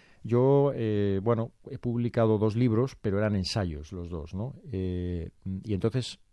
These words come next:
eh, siempre me ha, me ha gustado leer también, pues me ha gustado mucho, eh, leer, mm, ficción, ¿no? Es decir, novelas, eh, cuentos. Y entonces, pues bueno, pues un día, eh, dije, "Bueno, pues me apetece, me apetece contar historias,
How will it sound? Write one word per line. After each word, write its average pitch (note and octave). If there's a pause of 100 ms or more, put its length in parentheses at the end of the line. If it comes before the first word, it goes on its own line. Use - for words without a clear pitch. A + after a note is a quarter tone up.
(240)
eh, F#2+
siempre B2
me A2+
ha, A2 (240)
me G2
ha -
gustado A#2
leer A2
también, A2+
pues F#2
me G2
ha G2
gustado G2+
mucho, F#2
eh, F2
leer, F#2
mm, F2+
ficción, F2
¿no? F#2+
Es F#2
decir, E2+
novelas, F#2
eh, F#2
cuentos. G2+ (640)
Y G#2
entonces, B2+
pues B2+
bueno, C3+
pues G#2+
un A2+
día, A#2
eh, F#2+
dije, G2
"Bueno, G2
pues -
me F#2+
apetece, F2
me F2+
apetece G2+
contar G#2+
historias, D#2+